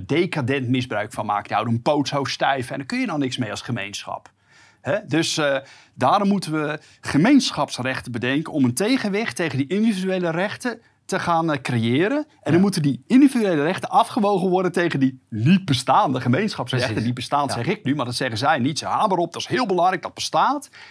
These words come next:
Speaker 1: En wat dan als resultante komt, is dat die individuele rechten afbrokkelen natuurlijk.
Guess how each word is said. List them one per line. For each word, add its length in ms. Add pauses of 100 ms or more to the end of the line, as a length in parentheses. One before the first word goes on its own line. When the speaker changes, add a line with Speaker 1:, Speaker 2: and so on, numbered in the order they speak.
(200)
Speaker 1:
En 160
wat 280
dan 240
als 220
resultante 680
komt, 280
is 100
dat 160
die 100
individuele 500
rechten 320
afbrokkelen 600
natuurlijk. 480